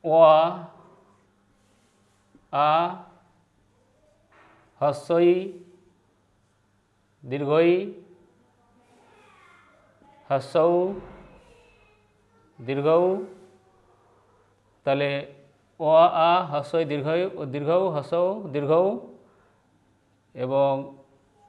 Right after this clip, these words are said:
ওই, ও। এই হচ্ছে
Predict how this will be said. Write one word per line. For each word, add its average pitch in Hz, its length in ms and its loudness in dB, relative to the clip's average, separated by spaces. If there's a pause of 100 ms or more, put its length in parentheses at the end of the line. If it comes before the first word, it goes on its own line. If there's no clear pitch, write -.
(420)
ওই, 170 260 0 (1400)
ও। 143 140 2 (1200)
এই 170 180 0
হচ্ছে 202 580 -4